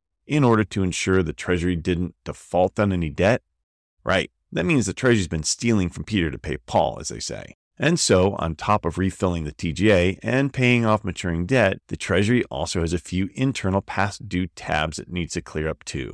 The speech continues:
And this is why Goldman and J P Morgan are estimating the total amount of capital the Treasury needs to raise is more along the lines of one trillion to one point one trillion dollars. And this is before any Q T that the Fed has been trying to accomplish.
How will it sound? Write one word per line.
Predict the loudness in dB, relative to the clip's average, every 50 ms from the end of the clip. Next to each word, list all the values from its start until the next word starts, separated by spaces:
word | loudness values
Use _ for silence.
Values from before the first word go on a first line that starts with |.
| -14 -8
And | -2 0
this | 2 2 2 0
is | -2 0
why | 0 0 0 2
Goldman | 2 4 4 4 4 2 2 0
and | 0 -2 -2
J | -2 -2 -2
P | -2 -2
Morgan | -2 2 2 2 2 2 0 -2
are | -4 -6 -4
estimating | -4 -4 -4 -4 -4 -4 -4 -4 -4 -4 -6
the | -8 -10 _ -10
total | -4 0 0 2 2 2
amount | 0 0 -2 -4 -4 -6
of | -8 -8 -4
capital | -2 0 0 0 -2 -6 -8
the | -8 -8
Treasury | -4 -4 -4 -4 -4 -6 -6
needs | -6 -6 -8 -8 -8
to | -6 -4
raise | -2 -2 -2 -2 -4
is | -6 -6 -4
more | -2 0 0
along | 0 0 -2 -2 -4 -4
the | -6
lines | -6 -6 -6 -6 -6 -8
of | -8 -10 -8
one | -6 -4 -2 -2 -4
trillion | -4 -4 -4 -2 -2 -2 -2 -4
to | -6
one | -8 -8 -8 -8
point | -8 -8 -8 -6
one | -4 -2 -2 -2 -2
trillion | -4 -6 -10 -10 -8 -6 -2
dollars. | 0 2 2 2 0 -2 -8 -14 -20 -20 _ _ _ _ -6
And | -2 2 4
this | 4 4 4 2 0
is | -4 -4
before | -4 -4 -6 -4 -2 -2 -2 0
any | 0 -2 -4 -6 -6
Q | -8 -6 -4 -4 -4
T | -4 -6 -6 -4 -2 -2
that | -2 -4 -4 -8
the | -8
Fed | -4 -2 -2 -2
has | -2 -4
been | -8 -8 -8
trying | -6 -6 -6 -6 -6 -6
to | -8 -8
accomplish. | -8 -6 -6 -6 -6 -6 -8 -14 -14 -14 -16 -18